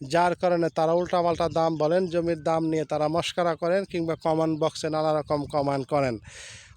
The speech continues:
আসলে বাজার কতটুকু আছে, আশেপাশে বাজার আসবেন, যাচাই করবেন, দেখবেন এই এলাকায় কী দামে জমি বেচা কেনা হচ্ছে, কী দাম চলে, তখনই আপনারা চিন্তাভাবনা করবেন। কারণ জমির মালিক সে ন্যায্য দাম যতক্ষণ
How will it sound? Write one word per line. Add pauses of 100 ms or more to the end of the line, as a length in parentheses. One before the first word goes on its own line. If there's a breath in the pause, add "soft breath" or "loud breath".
(140)
আসলে
বাজার (240)
কতটুকু (140)
আছে, (180)
আশেপাশে (140)
বাজার (100)
আসবেন,
যাচাই (100)
করবেন, (140)
দেখবেন
এই (100)
এলাকায়
কী
দামে
জমি
বেচা
কেনা
হচ্ছে, (160)
কী
দাম (140)
চলে, (540 loud breath)
তখনই (140)
আপনারা (100)
চিন্তাভাবনা (120)
করবেন। (120)
কারণ (480 soft breath)
জমির
মালিক (260)
সে
ন্যায্য
দাম
যতক্ষণ